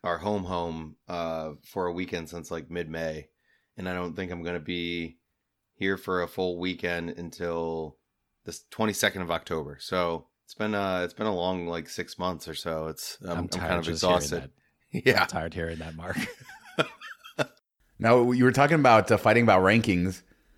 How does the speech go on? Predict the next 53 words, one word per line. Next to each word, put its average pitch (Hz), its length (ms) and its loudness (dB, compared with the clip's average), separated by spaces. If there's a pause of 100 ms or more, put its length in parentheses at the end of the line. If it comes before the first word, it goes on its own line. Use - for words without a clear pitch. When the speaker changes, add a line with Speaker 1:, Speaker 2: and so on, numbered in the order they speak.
(240)
Speaker 3:
Uh, 87 100 2
Rolling 113 300 6
Stone 117 280 6
came 110 160 2
out 101 120 8
with 92 160 0
their 90 100 0
top 98 240 2
hundred 95 320 2
T 101 140 0
V 98 140 2
shows 87 280 2
of 78 100 -2
all 80 120 2
time. 76 400 -6 (280)
Did 87 100 -12
you 87 100 -2
guys, 90 220 2
did 92 180 -4
you 95 60 2
guys 95 200 6
look 95 140 2
at 95 100 0
that? 117 380 0 (140)
Speaker 1:
Yeah, 113 280 8
they 107 80 6
Speaker 2:
I've 107 60 6
been 110 80 6
Speaker 1:
went 107 100 4
with, 98 80 4
Speaker 2:
saving 113 200 6
Speaker 1:
like 87 140 2
Speaker 2:
that. 78 320 -2
I've 90 120 -14
been 87 100 -6
saving 82 400 -4
it. 67 160 -12
What, 104 220 2
what 107 80 6
Speaker 1:
Oh, 101 80 8
Speaker 2:
was 98 120 4
number 101 200 4
Speaker 1:
we, 92 60 0
Speaker 2:
one? 131 120 8
Speaker 1:
no 147 80 10
spoilers. 135 540 8
No 135 180 6
spoilers, 131 560 8
Joe. 90 360 0 (380)
Speaker 2:
Oh, 80 120 -6
okay, - 240 -8
okay. - 40 -14
Speaker 1:
What, 139 220 6